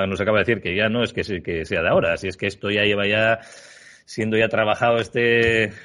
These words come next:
de-, sí, el de la Guerra de la Galaxia lo sabía, luego ya los otros apuntes que ha hecho Pablo, eso ya es para expertos. Que imagino que Rafael también sabrás de qué está hablando, yo no tengo ni idea, pero en cualquier caso, <clears throat> la película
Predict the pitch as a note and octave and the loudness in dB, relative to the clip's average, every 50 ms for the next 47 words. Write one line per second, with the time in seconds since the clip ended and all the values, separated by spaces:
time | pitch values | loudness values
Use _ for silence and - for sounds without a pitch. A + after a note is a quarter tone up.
0 | - - - E2+ E2 D#2+ D#2+ - B2+ A#2+ A2 G#2+ G2+ A2+ A2+ A#2+ C#3 F3 F#3 F3 | -20 -20 -20 -18 -16 -14 -8 -6 -6 -4 -2 0 2 2 2 2 2 2 2 0
1 | D#3 E3 E3+ E3 - E3 B2+ - A#2+ A2 A#2 G2+ E2+ F2 G2 G2 G#2 A2 G#2+ G#2 | 0 0 -2 -2 -2 -4 -2 -2 -2 -2 0 -2 -2 -2 -2 -2 0 0 0 0
2 | G2+ F2+ A2+ A2 G#2 G2+ A#2 G2 A2+ A2 A2+ A2+ - A2+ G2 A#2+ G2+ - A2 A2 | -2 -4 -6 -6 -6 -6 -6 -6 -6 -6 -6 -4 -4 -4 -2 -2 -2 -2 -2 0
3 | A2+ A2 G2+ - G#2 G#2+ A2 G#2+ - G2 F2+ - - - - - - - - _ | 0 -2 -2 0 0 0 0 0 -2 -4 -4 -4 -6 -8 -8 -8 -10 -14 -20 _
4 | _ - - - - - - - - - _ _ _ _ _ _ _ - F#2 E2 | _ -20 -20 -20 -20 -20 -20 -20 -20 -20 _ _ _ _ _ _ _ -10 -6 -6
5 | E2+ E2+ G#2 G2+ G#2+ G2 G#2 G2 F#2+ - G#2 A2 G#2 G#2+ G2 G#2+ - A#2 G#2 G#2 | -4 -4 -2 -2 -2 -2 0 0 0 0 0 -2 -2 -2 -4 -2 -4 -4 -2 -2
6 | G#2 G2 G2 F#2 G2 F#2+ - G2 G#2+ A#2 G#2+ E2+ D#2+ F2+ G#2 G#2 G2+ G#2+ G#2 G2+ | -4 -4 -4 -6 -6 -6 -4 -2 -2 -2 -2 -4 -6 -6 -6 -4 -4 -4 -2 -2
7 | G#2 G#2+ G#2+ F#2 D#2+ D#2 - - G#2+ F#2+ G2 G2 G2 A2+ G#2+ G#2+ C3+ C#3 A#2 C#3+ | 0 0 0 0 -2 -2 -4 -4 -4 -4 -4 -4 -4 -4 -2 -2 -2 0 0 0
8 | C#3 C#3 D#3+ D#3 E3+ - - - - F#3+ A#3+ F#3+ E3 D3 C3 A#2+ B2+ B2 A#2 G#2 | 0 0 -2 -4 -4 -6 -6 -2 2 4 4 4 4 2 -2 -4 -2 -2 -2 -2
9 | - G#2+ B2+ A#2+ C#3 C3+ C#3 D3 D#3 F3 E3 - - | -2 -2 -6 -4 -4 -2 0 0 0 0 -2 -6 -10